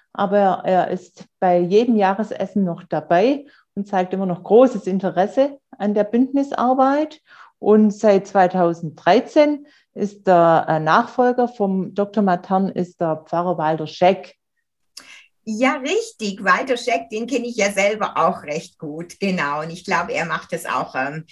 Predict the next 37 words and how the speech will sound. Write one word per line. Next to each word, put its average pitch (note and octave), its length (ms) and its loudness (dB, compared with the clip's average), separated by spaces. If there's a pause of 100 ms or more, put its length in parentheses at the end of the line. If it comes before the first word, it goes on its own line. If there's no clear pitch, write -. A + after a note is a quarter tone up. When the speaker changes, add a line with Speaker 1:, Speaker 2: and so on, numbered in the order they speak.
(280)
Speaker 2:
mit, E3 280 -8
ähm, D#3+ 420 -6
ja, D3 340 -6 (120)
mit F3+ 200 -8
Leib F3+ 300 -4
und F#3+ 160 -10
Seele F3 400 -6
oder E3+ 100 -6
ist F#3 220 -10
da C#3+ 220 -6
auch, - 200 -14
ähm, D#3 240 -10
gerne C#3+ 300 -4
dabei. - 440 -10 (340)
Und G3+ 160 0
der F3 380 0
Doktor G3 340 0
Dees A#3 420 -4
ist, G#4+ 240 -10
ähm, G4+ 400 -4
immer C#4+ 220 0
noch D3 240 -4
dabei. B2+ 640 -8 (320)
Speaker 1:
Ja, C4+ 640 2 (240)
der G#3+ 240 4
ist A3 260 -6
bis D#4 160 -6
heute B3 500 2
unser G#3+ 240 -6
zweiter F#3+ 360 -4
Vorsitzender - 880 -6 (160)
vom D3+ 340 -12 (340)
lokalen D#3+ 500 -4
Bündnis E3 440 -6
für E3+ 160 -4
Familie, D#3+ 760 -6
ja. E3+ 240 -6